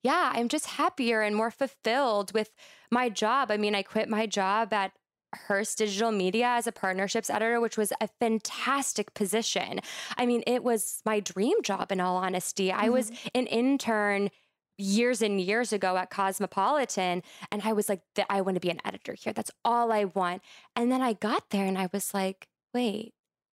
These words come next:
Speaker 1: I don't know if this is what I want. Like, this doesn't feel like me." Like, I literally felt it in my body, like, pains in my body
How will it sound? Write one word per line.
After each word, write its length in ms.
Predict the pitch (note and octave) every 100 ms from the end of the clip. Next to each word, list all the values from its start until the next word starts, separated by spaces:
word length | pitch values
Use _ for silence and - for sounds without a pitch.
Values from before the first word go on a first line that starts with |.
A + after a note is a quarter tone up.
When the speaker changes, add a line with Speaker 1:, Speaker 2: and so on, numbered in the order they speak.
| -
Speaker 1:
I 100 | C4
don't 180 | E4 D4+
know 120 | D4+
if 80 | C#4+
this 200 | D4+ D#4
is 140 | C4+
what 100 | C4+
I 140 | C4+
want. 400 | B3+ B3+ F#4+ -
Like, 160 | G#3 G3
this 160 | B3 -
doesn't 320 | C#4+ C4+ B3
feel 220 | B3+ B3+
like 180 | B3 A3
me." 260 | G#3+ B3+
Like, 200 | G3+ G3
I 100 | G3+
literally 560 | G3+ G3 B3+ D4 D4 D4+
felt 420 | - - G#3+ A3
it 140 | C4+ A3+ _
in 260 | A3+ A3+ B3+
my 200 | A3 F#3 -
body, 340 | F#3 G3 F3+
like, 160 | F3+ -
pains 340 | - G#3+ B3 A#3+
in 100 | G3+
my 140 | F3+
body 480 | F3 F3+ F#3 F3+